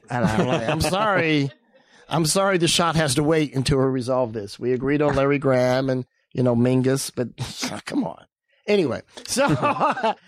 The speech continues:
<laughs> um, so, you know, and he would, uh, at least once a week, he would have these enormous catered soul food lunch, right? And it's just like oxtail and, you know, lima beans and just an incredible spread. So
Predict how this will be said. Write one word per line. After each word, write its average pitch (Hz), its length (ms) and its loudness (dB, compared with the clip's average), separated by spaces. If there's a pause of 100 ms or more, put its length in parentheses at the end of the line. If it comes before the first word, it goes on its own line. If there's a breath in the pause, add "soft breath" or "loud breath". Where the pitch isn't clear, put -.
<laughs> - 200 -18
um, 180 600 0
so, 190 640 2 (420)
you 226 160 0
know, 202 140 2
and 196 160 2
he 196 200 2
would, 214 300 -2
uh, 127 240 -6
at 190 140 -2
least 226 200 0
once 208 180 -2
a 185 40 0
week, 175 140 2
he 170 160 2
would 170 100 4
have 151 160 0
these 147 320 0 (380)
enormous 175 580 2
catered 165 400 -2
soul 143 280 0
food 123 260 -6
lunch, - 440 -6 (320)
right? 98 260 -4 (520)
And 147 220 -2
it's 139 260 -2
just 107 180 -4
like 92 140 -8 (140)
oxtail 131 760 0
and, 104 280 -4
you 135 100 0
know, 117 260 -2
lima 170 460 -2
beans 131 640 0
and 98 140 -2 (320)
just - 260 -2
an 180 80 2
incredible 170 800 0
spread. 143 580 -2
So 151 320 -2